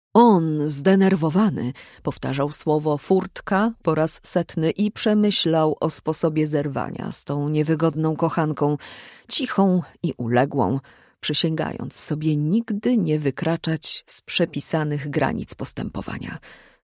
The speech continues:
Pewnego letniego wieczora Anna, rumieniąc się i jąkając, wyszeptała Sewerynowi do ucha tajemnicę, która ją radośnie przejmowała. On drgnął cały i porwał się z miejsca.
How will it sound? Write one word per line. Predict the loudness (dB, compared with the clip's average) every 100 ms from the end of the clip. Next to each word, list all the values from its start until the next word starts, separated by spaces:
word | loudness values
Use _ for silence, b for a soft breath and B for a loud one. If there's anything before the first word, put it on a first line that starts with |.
| _ _ _
Pewnego | 4 6 6
letniego | 4 2 -2 0 0
wieczora | 0 0 0 0 -2 -2
Anna, | 0 2 2 2 2
rumieniąc | 2 2 2 2 0 -2 -2
się | -2 0
i | -2 -2 -4
jąkając, | 0 0 0 0 0 2 0 -4 B B B B
wyszeptała | -2 0 -2 2 2 2
Sewerynowi | 0 0 0 0 -2 -2 -2
do | -2 -2
ucha | -6 -6 -8
tajemnicę, | -6 -4 -2 -2 -2 -2 -2 -4 -10 -8 -10 B B
która | -6 2 4
ją | 4 2 0 b
radośnie | 0 0 0 -4 -4 -4 -6
przejmowała. | -4 -4 -4 -6 -10 -10 -12 -14 _ _ _ _ _ _ 2
On | 4 2 -4 0
drgnął | 0 2 2 4 2 0
cały | -6 -8 -4 -4 -4 B B B B -6
i |
porwał | 0 0 0 -4 -4
się | -4
z | -4
miejsca. | -6 -6 -8 -8 -12